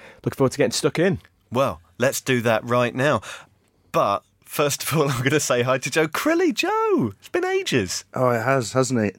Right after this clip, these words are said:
Speaker 2: Yeah, you're here to guide us through the, uh, all-important numbers, and we'll find out, uh, you know, if these guys know what they're talking about or if it's best, as always, never back against a bookie.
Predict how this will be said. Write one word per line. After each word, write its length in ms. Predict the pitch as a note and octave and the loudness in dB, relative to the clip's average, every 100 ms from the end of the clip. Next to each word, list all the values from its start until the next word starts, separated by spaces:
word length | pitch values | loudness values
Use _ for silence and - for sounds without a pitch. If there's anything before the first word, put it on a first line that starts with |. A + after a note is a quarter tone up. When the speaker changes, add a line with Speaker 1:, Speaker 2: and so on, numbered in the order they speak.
| _ | _
Speaker 2:
Yeah, 360 | C#3+ G#3 C#4+ D#3+ | -2 2 2 2
you're 300 | A2+ E3 F3 | 2 0 2
here 200 | D#3+ D#3 | 0 0
to 240 | - D3 | 0 0
guide 300 | C#3 D3+ D3+ | 2 2 2
us 120 | D3+ | 0
through 280 | - C3+ B2 A#2+ - - - | 0 2 2 0 -10 -14 -2
the, 260 | A#2+ A#2+ | 0 4
uh, 100 | A#2 | 2
all-important 720 | A#2 C3+ C3 A#2 C3+ B2+ A2+ A#2+ | 2 0 0 -2 -2 0 0 0
numbers, 500 | C3 A#2 F#2 F2+ - - - | 2 0 -2 -6 -8 -10 -2
and 120 | B2+ | 2
we'll 120 | D3 | 2
find 340 | C#3 D3 D3 D#3 | 2 0 0 0
out, 340 | D3+ D3 - | -2 -2 -2
uh, 300 | D3+ D3 D3+ - | 2 2 0 -6
you 100 | D#3+ | -4
know, 140 | C3+ B2+ | -2 -2
if 300 | B2 B2 - | -2 -6 -6
these 200 | - C3 | -2 -2
guys 220 | - A#2+ A2+ | 2 2 2
know 140 | A#2+ | 0
what 80 | A#2+ | 2
they're 80 | B2 | 0
talking 340 | B2 C3+ D3 | 0 -2 0
about 300 | C3 C3+ C3+ B2 | 0 0 0 2
or 180 | A#2+ | 2
if 220 | A#2+ - B2 | 0 -2 -4
it's 240 | - - | -4 -4
best, 340 | - G#2+ - | -2 -2 -2
as 220 | G#2 G2+ G2+ | -2 -2 -4
always, 420 | G2+ G2+ F#2+ F#2 - - - | -2 0 0 -2 -10 -18 -10
never 240 | G2 G2 F#2+ | -4 -4 -2
back 260 | F#2 F2+ G#2 | -2 -2 -4
against 360 | G2 F#2+ - | -4 -4 -4
a 40 | F#2+ | -2
bookie. 400 | C3 - G2 | -2 0 -4